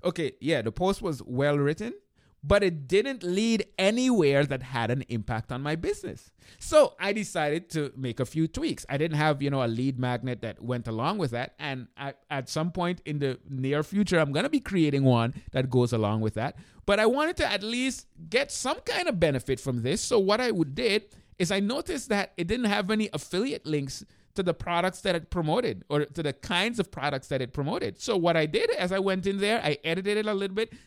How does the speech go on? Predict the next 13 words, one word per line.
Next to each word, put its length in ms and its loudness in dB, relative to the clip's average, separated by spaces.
I, 300 0
um, 480 0
uh, 140 4
polished 560 -4
it 100 2
up 160 2
a 20 -2
little 220 0
bit, 180 2
and 260 0
then 280 4
I 160 4
linked 400 -2